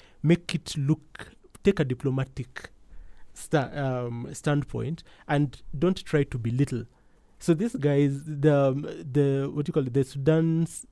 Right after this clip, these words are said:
de facto leader maybe felt this, uh, the Kenyan leader has already taken an, uh, a side.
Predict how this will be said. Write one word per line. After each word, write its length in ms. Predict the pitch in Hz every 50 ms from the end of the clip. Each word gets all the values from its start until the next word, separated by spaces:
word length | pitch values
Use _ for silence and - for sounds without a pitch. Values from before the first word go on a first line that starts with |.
| 139 127
de 80 | 120
facto 320 | - - 147 - - - 123
leader 320 | 117 123 135 131 117 113 151
maybe 540 | 131 123 135 151 165 165 151 123 120 110 - - - - - - - - - - -
felt 560 | - - - 170 156 131 123 131 127 - - - _ _ - - - - _ - - - -
this, 520 | - - 135 127 170 165 - - - - -
uh, 520 | 165 139 131 127 127 127 123 123 - -
the 120 | 135 135 135
Kenyan 320 | - 175 180 170 156 143
leader 180 | 135 131 139 127
has 160 | 127 127 117
already 240 | 127 127 139 147 143
taken 400 | - - 127 123 - 123 117 113
an, 160 | 117 120 -
uh, 540 | - 127 120 117 113 113 113 120 - - -
a 100 | - 135
side. 400 | - - - 151 127 104 104 -